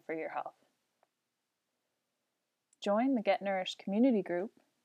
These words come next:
participate, comment to have success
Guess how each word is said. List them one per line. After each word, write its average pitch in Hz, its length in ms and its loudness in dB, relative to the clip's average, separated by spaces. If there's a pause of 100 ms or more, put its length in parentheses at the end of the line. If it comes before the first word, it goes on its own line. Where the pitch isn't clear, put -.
(440)
participate, 233 800 -2 (760)
comment 226 560 0 (920)
to 208 100 -2
have 175 300 -2
success - 720 -6